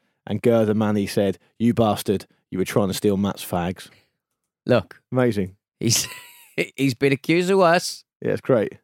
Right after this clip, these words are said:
Speaker 1: Yeah, he certainly has. But, I mean, I wonder if that's the, that, that's the incident that turned Tom Cruise to Scientology.
Speaker 2: Maybe. He needs, just needed to find answers in the world.
Speaker 1: The Scientology thing is really interesting
Speaker 2: <laughs>
Speaker 1: because I just remembered, where was I walking the other day?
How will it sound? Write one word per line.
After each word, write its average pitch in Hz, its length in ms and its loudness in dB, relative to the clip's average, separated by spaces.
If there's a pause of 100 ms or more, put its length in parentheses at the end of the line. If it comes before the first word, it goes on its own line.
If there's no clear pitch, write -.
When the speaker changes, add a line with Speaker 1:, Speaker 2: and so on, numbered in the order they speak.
(120)
Speaker 1:
Yeah, 151 120 6
he 147 60 6
certainly 147 320 2
has. 127 240 2 (260)
But, 160 140 2
I 185 160 4
mean, 196 100 6
I 208 60 6
wonder 240 240 4
if 196 80 4
that's 175 180 0
the, 170 220 4
that, 156 240 4
that's 160 180 0
the 160 140 4
incident 143 320 0
that 117 120 -4
turned 143 460 2
Tom 139 220 0
Cruise 139 220 4
to - 80 2
Scientology. 135 760 2
Speaker 2:
Maybe. 131 720 2
He 120 100 0
needs, 117 240 -2
just 120 180 -4
needed 127 160 2
to 101 60 -2
find 117 220 0
answers 143 420 2
in 127 120 2
the 113 100 2
world. 104 320 2
Speaker 1:
The - 120 -2
Scientology 247 600 4
thing 160 160 4
is 139 100 4
really 160 280 6
interesting 156 380 2
Speaker 2:
<laughs> - 0 -
Speaker 1:
because 120 280 0
I 143 140 0
just 180 180 -2
remembered, 151 480 4 (240)
where 226 240 4
was 247 160 4
I 233 80 4
walking 208 400 4
the 120 80 4
other 117 120 0
day? 98 380 0